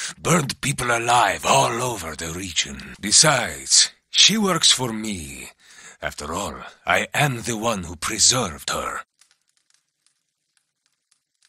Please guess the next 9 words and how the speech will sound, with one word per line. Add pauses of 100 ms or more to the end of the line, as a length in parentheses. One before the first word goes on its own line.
(540)
So
you
get
use
of
the
Devil's
services,
and